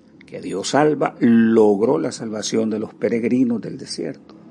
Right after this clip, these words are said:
La ley fue un instrumento bueno y a la vez insuficiente para redimir al hombre en su pecado. Jesús es un, es un verdadero salvador para el mundo.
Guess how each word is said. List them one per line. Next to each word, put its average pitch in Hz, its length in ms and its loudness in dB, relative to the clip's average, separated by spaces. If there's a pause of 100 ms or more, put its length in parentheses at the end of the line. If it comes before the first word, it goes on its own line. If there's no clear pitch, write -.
La 123 140 2
ley 143 260 4
fue 139 240 2
un 127 140 2
instrumento 113 760 -4
bueno 127 480 0
y 113 140 -8
a 110 60 -6
la 107 100 -6
vez 120 240 -4
insuficiente 113 840 -8
para 107 240 -12
redimir 110 460 -10
al 113 120 -8
hombre 110 320 -2
en 107 100 -10
su - 160 -20
pecado. - 500 -14 (720)
Jesús 120 240 -2
es 120 60 -6
un, 113 260 -2
es 117 180 4
un 110 160 -2
verdadero 101 500 -4
salvador 107 680 -4
para 95 200 -12
el 98 80 -10
mundo. 120 340 0